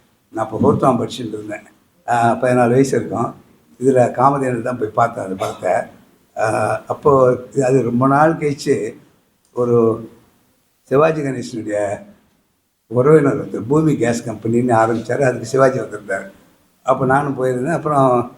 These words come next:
சாப்பிடும்போது அவர் பக்கத்துல நான் வந்து உட்காரக்கூடிய வாய்ப்பு இருந்தது. ஏதோ பேசிட்டு இருக்கும்போது சொன்னாரு, "எதிர்பாராத பண்ணி பார்த்தியான்னு?" கேட்டார். "பார்த்தேன்" அப்படின்னேன்.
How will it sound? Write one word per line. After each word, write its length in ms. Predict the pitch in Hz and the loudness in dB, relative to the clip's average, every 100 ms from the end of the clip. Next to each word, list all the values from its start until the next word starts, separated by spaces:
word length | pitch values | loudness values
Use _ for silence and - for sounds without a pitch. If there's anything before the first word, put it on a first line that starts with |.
| _ | _
சாப்பிடும்போது 840 | _ 143 151 147 135 156 151 131 - - _ | _ 0 2 -2 -2 0 2 0 -2 -14 _
அவர் 280 | 123 135 | 0 2
பக்கத்துல 300 | 139 139 139 | -2 -2 -2
நான் 220 | 123 123 120 | 2 2 0
வந்து 100 | 117 | 0
உட்காரக்கூடிய 440 | 123 123 113 110 | 2 0 0 -2
வாய்ப்பு 360 | 113 117 117 113 | 0 -2 -4 -10
இருந்தது. 460 | 107 95 92 123 - _ _ _ | -10 -10 -10 -12 -14 _ _ _
ஏதோ 140 | 117 156 | 2 2
பேசிட்டு 320 | 156 156 165 | 4 2 2
இருக்கும்போது 400 | 143 143 139 143 | 0 0 -2 0
சொன்னாரு, 400 | 131 120 117 135 - - _ _ _ _ _ _ _ - - _ | 2 2 2 0 -4 -20 _ _ _ _ _ _ _ -20 -20 _
"எதிர்பாராத 580 | - 143 151 135 127 123 | 2 4 6 4 2 0
பண்ணி 260 | 120 120 117 | -2 -4 -4
பார்த்தியான்னு?" 520 | 117 127 127 127 113 | 0 -2 0 -4 -4
கேட்டார். 380 | 98 - 110 - | -10 -8 -10 -2
"பார்த்தேன்" 300 | 123 - - | -2 -2 -10
அப்படின்னேன். 480 | 87 90 85 95 | -10 -16 -14 -14